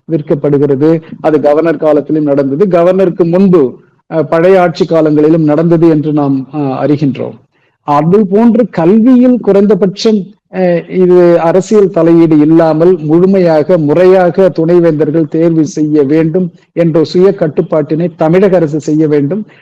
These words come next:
அது ஸ்டாலின் அவர்கள் அதன் முன்மாதிரியாக நின்று அதை எடுத்து செயல்படுத்த வேண்டும்.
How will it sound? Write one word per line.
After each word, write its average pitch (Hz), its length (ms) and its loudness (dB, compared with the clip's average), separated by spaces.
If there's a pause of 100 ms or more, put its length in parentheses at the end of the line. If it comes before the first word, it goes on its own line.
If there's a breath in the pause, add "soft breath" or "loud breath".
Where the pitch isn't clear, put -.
அது 165 220 0
ஸ்டாலின் 190 420 0
அவர்கள் 170 380 0
அதன் 156 220 0
முன்மாதிரியாக 165 760 0
நின்று 151 320 -2
அதை 147 200 0
எடுத்து 147 280 -2
செயல்படுத்த 147 520 -4
வேண்டும். 127 420 -8